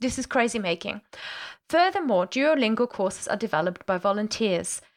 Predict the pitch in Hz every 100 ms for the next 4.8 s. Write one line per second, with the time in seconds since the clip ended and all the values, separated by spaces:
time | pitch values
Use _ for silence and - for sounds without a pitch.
0 | _ - 247 320 381 392 359 285 269 226
1 | 220 - - - 277 320 - 285 285 311
2 | 349 262 190 165 - 80 - _ _ _
3 | _ - - 240 220 - 214 - 202 208
4 | 196 190 - 220 - 165 151